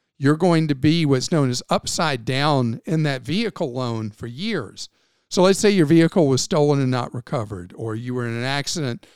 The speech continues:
and the vehicle was totaled. You will owe the difference between the remaining loan balance and what the then current value of the vehicle is.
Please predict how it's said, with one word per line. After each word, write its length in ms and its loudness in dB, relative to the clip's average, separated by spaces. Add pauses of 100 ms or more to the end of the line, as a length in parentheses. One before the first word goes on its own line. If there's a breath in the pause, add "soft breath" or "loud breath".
(240 soft breath)
and 100 -6
the 80 -2
vehicle 380 -2
was 160 -8
totaled. 480 -2 (640)
You 320 0
will 300 -2
owe 500 4 (420)
the 120 -4
difference 840 0 (300)
between 400 2
the 100 2
remaining 580 0
loan 300 2
balance 680 -2 (460)
and 440 2
what 240 2
the 100 2
then 360 0
current 420 0
value 400 0
of 80 -4
the 60 -8
vehicle 500 -2
is. 340 -12